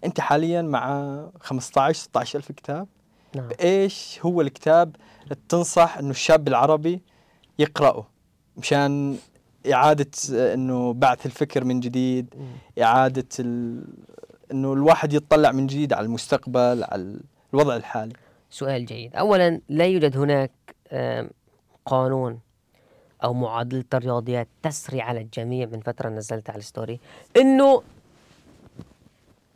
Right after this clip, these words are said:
Speaker 2: كتاب الكل راح يع-، راح يعجب الكل،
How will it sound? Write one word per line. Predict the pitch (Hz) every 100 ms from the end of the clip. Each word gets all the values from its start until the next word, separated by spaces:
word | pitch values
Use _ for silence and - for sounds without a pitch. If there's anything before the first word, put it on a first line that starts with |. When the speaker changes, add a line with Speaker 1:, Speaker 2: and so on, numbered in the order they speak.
| _ - -
Speaker 2:
كتاب | - 208 240 254 202 - _ _ _ -
الكل | 147 - 240 294 262 220 -
راح | 165 147
يع-، | 165 156 - 131 80
راح | 147 143
يعجب | 147 139 127
الكل، | 117 117